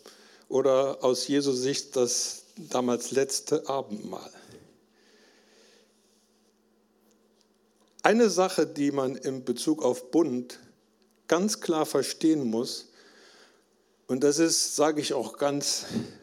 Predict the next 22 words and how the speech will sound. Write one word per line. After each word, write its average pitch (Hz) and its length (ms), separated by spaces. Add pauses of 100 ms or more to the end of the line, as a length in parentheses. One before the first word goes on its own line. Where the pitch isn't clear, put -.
bewusst 143 600
und 131 180
absichtlich, 127 680 (400)
das 143 160
ist 165 200
das 131 260
Wichtigste, 139 840 (640)
was 123 180
ich 131 160
möchte, 135 420
dass 123 220
du 127 160
heute 131 280
mitnimmst 110 760 (120)
zum 113 200
Nachsinnen. 107 840
Amen. 143 280 (1400)
Das, - 400
was 185 220
ist 254 200
das 180 140
Schlüsselwort 147 1160